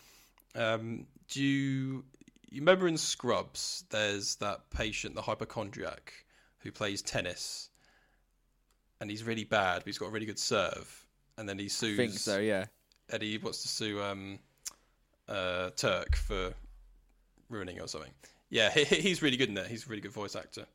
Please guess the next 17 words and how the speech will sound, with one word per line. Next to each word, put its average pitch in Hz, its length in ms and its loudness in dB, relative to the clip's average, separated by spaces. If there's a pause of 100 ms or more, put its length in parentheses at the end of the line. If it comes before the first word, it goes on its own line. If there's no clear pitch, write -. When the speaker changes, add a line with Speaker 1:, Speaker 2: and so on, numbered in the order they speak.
(520)
Speaker 2:
Oh, 123 60 0 (160)
Speaker 1:
Um, 120 80 4
Speaker 2:
nice. 123 180 -4 (640)
Speaker 1:
Not - 300 0
much 196 520 2
else. 165 400 6
Denis 202 400 4
Leary 190 380 6
was 127 160 2
Francis. - 920 2 (840)
Speaker 2:
Who's 123 140 -4
Francis? 117 560 -4 (380)
Speaker 1:
Uh, 117 200 4
he 147 160 4
was 139 200 0
the 127 240 2
Ladybird. - 540 0